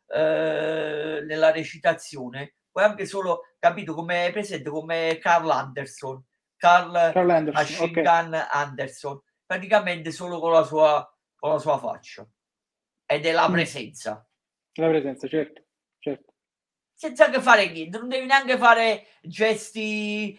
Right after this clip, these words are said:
Speaker 2: Gesti.
Speaker 1: tipicamente che non me li fa fare, perché sennò poi, eh, qualcuno in chat si offende e poi mi accusano pure di razzismo, capito?
Speaker 2: <laughs>
Speaker 1: Eh no, perché se ti faccio i gesti,
Speaker 2: Mm.
Speaker 1: poi, eh, capito? E,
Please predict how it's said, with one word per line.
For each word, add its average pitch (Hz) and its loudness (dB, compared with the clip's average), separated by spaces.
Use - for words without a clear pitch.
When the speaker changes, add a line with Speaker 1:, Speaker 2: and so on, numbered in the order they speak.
Speaker 2:
Gesti. 175 -4
Speaker 1:
tipicamente 208 4
che 196 -4
non 208 -4
me 196 -4
li 190 -6
fa 196 0
fare, 196 -2
perché 170 -10
sennò 180 -8
poi, 180 -4
eh, 165 -4
qualcuno 190 -2
in 160 -16
chat 175 -6
si 156 -10
offende 156 -4
e - -12
poi 170 -6
mi 170 -14
accusano 165 -4
pure 185 -12
di 170 -12
razzismo, 127 -2
capito? 160 -2
Speaker 2:
<laughs> - -20
Speaker 1:
Eh 240 -4
no, 240 2
perché 165 -10
se 202 -10
ti 233 -16
faccio 240 -6
i 175 -14
gesti, 165 -8
Speaker 2:
Mm. - -6
Speaker 1:
poi, 220 -2
eh, 175 -2
capito? 185 -6
E, 175 -18